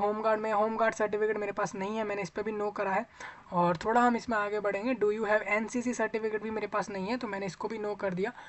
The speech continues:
और save and proceed पे click करते हैं ज़रा। You are not eligible for the post, ठीक है, मैं eligible नहीं हूँ। अब eligible क्यों नहीं हूँ मैं आपको एक बार clear करता हूँ, मैं eligible क्यों नहीं हूँ, क्योंकि मेरे पास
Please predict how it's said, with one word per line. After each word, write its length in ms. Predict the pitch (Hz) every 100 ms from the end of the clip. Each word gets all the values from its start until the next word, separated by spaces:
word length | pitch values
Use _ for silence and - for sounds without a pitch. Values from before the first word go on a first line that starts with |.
| - - -
और 340 | 175 180 175
save 380 | 160 226 240 254
and 140 | 247 240
proceed 340 | 214 226 220
पे 120 | 240
click 260 | 220 214 -
करते 280 | 214 202 208
हैं 120 | 220
ज़रा। 220 | 202 226 - - _ _ _ _ _ _ _ _ _ _ -
You 180 | 208 247
are 140 | 247
not 300 | 214 220 226
eligible 400 | 220 208 208 214
for 120 | 214 202
the 160 | 208
post, 160 | 208 208 -
ठीक 180 | 202 180
है, 100 | 165 - _ - - -
मैं 140 | 220 226
eligible 500 | 226 247 240 220 202
नहीं 160 | 190
हूँ। 160 | 226 262
अब 100 | 208
eligible 480 | 202 214 254 254 269
क्यों 220 | 247 247
नहीं 140 | 240 220
हूँ 80 | 247
मैं 100 | 220
आपको 220 | 196 -
एक 100 | 202
बार 140 | 196 196
clear 300 | 208 202 202
करता 260 | 196 185
हूँ, 60 | 220
मैं 80 | 208
eligible 320 | 196 185 190 180
क्यों 140 | 233
नहीं 180 | 214 196
हूँ, 100 | 233 - - - -
क्योंकि 420 | 240 - 277 277 - - 226
मेरे 260 | 233 247
पास 380 | 247 226 240 240